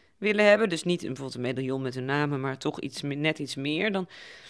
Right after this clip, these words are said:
kan ik dus eigenlijk een heel gezin bij elkaar bouwen. Voor deze dingetjes maak ik vaak,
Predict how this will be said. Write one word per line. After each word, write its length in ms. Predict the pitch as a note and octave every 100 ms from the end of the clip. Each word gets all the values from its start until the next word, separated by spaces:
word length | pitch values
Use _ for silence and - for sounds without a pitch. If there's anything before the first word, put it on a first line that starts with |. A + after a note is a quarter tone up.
| - _ -
kan 220 | F3 F3+
ik 60 |
dus 120 | E3+ -
eigenlijk 300 | D3 E3 D3+
een 140 | D#3
heel 100 | D#3+
gezin 420 | D#3+ - D#3+ D#3
bij 120 | D3
elkaar 360 | D3 D3 D3 C3+
bouwen. 540 | C3+ C3 C3 B2+ B2+ - - - -
Voor 200 | - C#3
deze 400 | C#3 D#3 F#3 G3
dingetjes 380 | F#3+ F#3+ F#3 E3
maak 260 | E3 E3 E3
ik 120 | -
vaak, 360 | D#3+ D#3 -